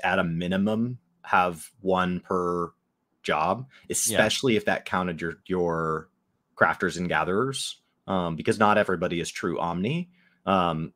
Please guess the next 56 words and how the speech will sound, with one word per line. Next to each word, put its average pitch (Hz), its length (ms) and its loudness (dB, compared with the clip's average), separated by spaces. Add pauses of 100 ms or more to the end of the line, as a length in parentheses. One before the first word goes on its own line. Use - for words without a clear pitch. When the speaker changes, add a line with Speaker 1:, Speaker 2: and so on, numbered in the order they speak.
Speaker 1:
because 104 320 2
I 107 100 4
find 92 300 2
that, 82 100 -4
like, 80 180 -4
it's 82 200 -10
really 95 260 2
frustrating 82 640 -4
for 90 120 -6
crafters 82 380 -4
and 80 100 -8
Speaker 2:
<laughs> 85 60 -2
Speaker 1:
gatherers 95 320 2
not 76 180 -4
to 80 80 -10
have 80 160 -2
it 80 80 -4
because - 220 -12
they 85 80 -6
come 110 160 -2
out - 80 -2
with - 80 -12
such - 400 0
great 92 240 0
glam 131 240 4
for 113 100 0
them, 85 240 0 (200)
and 110 100 2
they 120 100 8
are 123 140 6
Speaker 2:
Yeah. 80 140 0
Speaker 1:
almost 127 480 2
always 110 580 4
in 113 160 4
an 113 80 2
area 107 320 4
where 92 140 -2
their 92 140 -2
glam 92 320 -2
can 104 120 -4
update 87 420 0
for 87 100 -8
crafters. - 580 0 (380)
So, 101 200 0
like, 82 340 -2 (140)
it 98 240 -6
feels 113 520 2
like 87 200 -2
a 92 80 0
missed 92 300 -2
opportunity 87 880 -2 (100)
to 101 100 -8
have 87 140 -2
these 90 240 -8
really 135 320 4
great 101 380 0